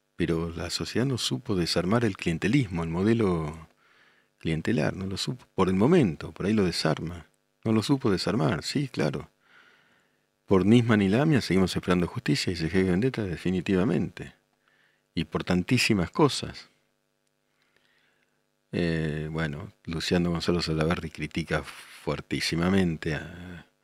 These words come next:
a Massa y a su mujer. Eh, mucha gente, dice Facundo Nani, es cortoplacista, vive día a día,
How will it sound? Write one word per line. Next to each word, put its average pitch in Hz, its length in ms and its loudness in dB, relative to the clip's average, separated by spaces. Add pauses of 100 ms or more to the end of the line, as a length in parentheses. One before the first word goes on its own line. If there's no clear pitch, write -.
(680)
a 90 100 -4
Massa 85 360 2
y 76 120 -2
a 73 80 -6
su - 140 -10
mujer. 87 460 0 (2250)
Eh, 135 340 -4 (3750)
mucha 110 280 4
gente, 113 380 4
dice 87 280 2
Facundo 98 380 -2
Nani, 101 380 6
es - 180 -2
cortoplacista, 104 840 2
vive 90 400 4
día 98 340 4
a 98 40 6
día, 113 440 4